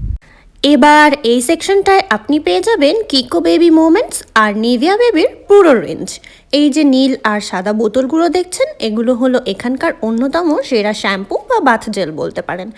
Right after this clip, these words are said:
এদের সবচেয়ে বড় গুণ হলো এগুলো টিয়ার ফ্রি,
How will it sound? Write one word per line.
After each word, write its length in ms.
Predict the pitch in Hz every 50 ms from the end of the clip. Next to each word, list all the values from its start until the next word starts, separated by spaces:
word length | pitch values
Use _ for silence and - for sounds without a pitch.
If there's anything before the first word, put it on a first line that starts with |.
| - - - - _ -
এদের 260 | - - 262 349 349 339
সবচেয়ে 400 | - 294 285 285 - - - 330
বড় 180 | 370 370 359
গুণ 260 | 285 240 240 269 311
হলো 280 | 320 - 494 453 339 392 - -
এগুলো 320 | 240 208 220 233 262 - - -
টিয়ার 220 | - 381 311 226
ফ্রি, 240 | - - - 175 -